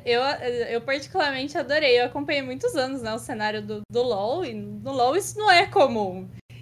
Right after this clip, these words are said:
E quando eu percebi isso no, no First Strike, nossa, é sério, eu adorei. Tipo, não partindo pro desrespeito, mas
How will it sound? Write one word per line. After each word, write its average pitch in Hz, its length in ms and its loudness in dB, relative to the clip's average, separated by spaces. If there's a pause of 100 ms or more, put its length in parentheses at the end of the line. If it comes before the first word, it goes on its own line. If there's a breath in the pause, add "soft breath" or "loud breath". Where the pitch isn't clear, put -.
E 285 480 -2
quando 285 220 0
eu 285 300 4
percebi 262 680 0
isso 247 180 -8
no, 240 220 -4
no 233 140 -6
First 247 240 -2
Strike, - 320 -6
nossa, 339 340 -4
é 226 220 -4
sério, 226 280 0
eu 220 60 0
adorei. 285 640 2
Tipo, - 360 -18 (180)
não 269 340 0 (200)
partindo 226 540 0 (180)
pro 240 200 2
desrespeito, 247 920 2
mas 226 480 -4